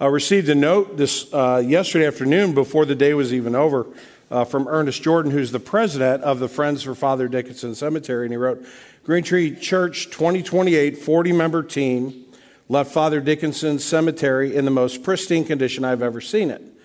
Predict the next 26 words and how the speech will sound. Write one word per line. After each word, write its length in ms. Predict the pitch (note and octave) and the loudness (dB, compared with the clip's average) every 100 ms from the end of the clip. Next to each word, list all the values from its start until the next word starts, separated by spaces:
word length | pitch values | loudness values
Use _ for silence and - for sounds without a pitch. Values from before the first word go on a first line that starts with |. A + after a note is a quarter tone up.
| - - _ | -20 -20 _
Green 180 | - D3+ | -2 -2
Tree's 260 | D3 F3 - | 0 -2 0
twenty 240 | D3+ D#3+ | 0 0
twenty-eight 460 | D#3 E3+ E3 D#3 C#3 | 0 0 2 2 2
event 240 | B2+ B2 | 0 0
has 160 | B2 A2 | -2 0
been 160 | C#3 | 0
the 80 | C3+ | 0
longest 480 | B2+ B2 D#3 E3 - | 0 0 0 -2 -2
lasting 640 | C#3 B2+ - C3+ B2+ - - - - - | -2 -2 -4 -6 -6 -10 -20 -20 -20 -4
group, 600 | C#3+ F3+ F3 - - - | 2 2 2 -6 -20 -6
uh, 340 | B2 A#2 A2 | -2 0 -2
supporter 640 | G#2+ - C3+ G#3 A#3 D#3 D3 | -6 -6 0 2 4 2 0
of 240 | D3+ C#3+ | 0 0
this 200 | C3+ D3+ | 0 -2
community 400 | - D3+ D3 C#3+ | 0 2 2 2
historic 420 | C3 A#2+ B2+ A#2 | -2 -4 -2 -4
treasure. 400 | A2+ F#3 D#3+ G#2+ - - - - | 0 0 0 -4 -12 -20 -20 -10
In 100 | B2 | -6
fifteen 440 | E3+ E3+ E3+ F3+ | -2 -2 2 2
years 280 | D#3+ D3+ C3+ | 4 2 0
of 120 | C#3 | -2
support, 480 | - C3 D#3 D3 C#3+ | -4 -4 2 2 2
the 100 | C3 | -2
accessible 540 | B2+ C#3+ D#3 - D3+ | -2 0 0 0 -2
space 540 | C#3+ - F3 E3+ D3+ | -2 2 2 2 0